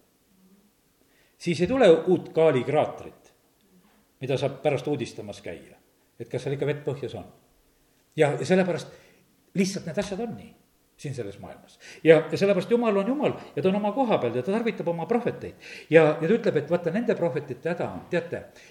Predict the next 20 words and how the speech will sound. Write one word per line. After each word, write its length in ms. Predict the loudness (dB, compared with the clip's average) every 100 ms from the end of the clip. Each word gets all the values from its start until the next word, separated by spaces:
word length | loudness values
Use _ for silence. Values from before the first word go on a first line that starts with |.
| -10
see 140 | -2
põhihäda 340 | 0 0 -2 -4
on 80 |
selles, 380 | -4 -4 -6 -10 -20 _ _ _ _ _ _ -14
et 240 | -10 -10 -12 -20 -20 -20 _ 0
need, 360 | 2 2 0 0
äh, 600 | 2 2 2 2 0 -2
prohvetid 540 | 0 0 -2 -8 -16 -18 -20 -12 4
ei 80 | 8
ole 160 | 8
olnud, 380 | 6 2 -4 -8 -12 -4
äh, 200 | -2 0
osaduses 520 | 0 0 -4 -8 -8 -6
minuga. 400 | -6 -8 -10 -14 -18 _ _ -20 -20 0
Nad 220 | 2 6 6
on, 220 | 4 0 -4 0
äh, 640 | 4 4 2 -2 -8 -4
kakskümmend 320 | -2 0 -2
kaks 240 | -4 -2 -2
salm, 240 | 0 -2